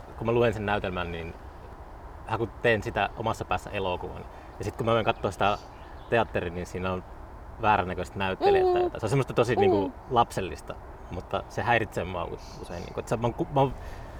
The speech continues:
Speaker 1: visualisoinut sen eri tavalla sen näytelmän lukiessa.
Speaker 2: Mut ei tossa ole mitään lapsellista. Mä väitän, että näytelmälukuja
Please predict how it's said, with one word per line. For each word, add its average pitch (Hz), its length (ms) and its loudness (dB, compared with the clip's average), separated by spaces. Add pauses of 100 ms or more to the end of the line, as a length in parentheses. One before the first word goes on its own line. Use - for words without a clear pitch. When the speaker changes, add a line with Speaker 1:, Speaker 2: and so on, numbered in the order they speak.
(340)
Speaker 1:
visualisoinut 113 640 4
sen 92 140 -2
eri 98 140 0
tavalla 85 380 0
sen 87 180 -6
näytelmän 80 440 -2 (640)
lukiessa. - 520 -4 (140)
Speaker 2:
Mut 240 100 2
ei 311 80 6
tossa 277 200 4
ole 240 40 4
mitään 254 160 6
lapsellista. 180 420 6
Mä 175 60 2
väitän, 156 240 4
että 151 80 -2
näytelmälukuja 143 440 2